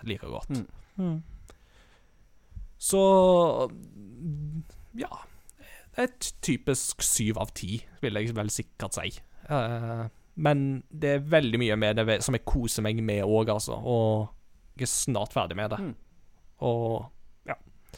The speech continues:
Speaker 1: Så det er liksom litt mine tanker om Persona five Strikers, rett og slett.
Speaker 3: Mm.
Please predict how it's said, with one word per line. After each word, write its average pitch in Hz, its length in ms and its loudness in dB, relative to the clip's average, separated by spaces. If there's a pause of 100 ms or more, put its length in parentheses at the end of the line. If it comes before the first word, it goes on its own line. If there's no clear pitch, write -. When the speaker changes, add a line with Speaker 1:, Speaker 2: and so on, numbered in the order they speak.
(1200)
Speaker 1:
Så - 160 -2
det 143 240 6
er 220 80 6
liksom 170 320 4
litt 151 180 -2
mine 135 220 6
tanker 131 260 4
om 127 100 4
Persona 120 360 2
five 104 240 0 (140)
Strikers, - 560 -6 (360)
rett - 300 -10
og - 60 -10
slett. - 340 -16 (320)
Speaker 3:
Mm. 180 220 -4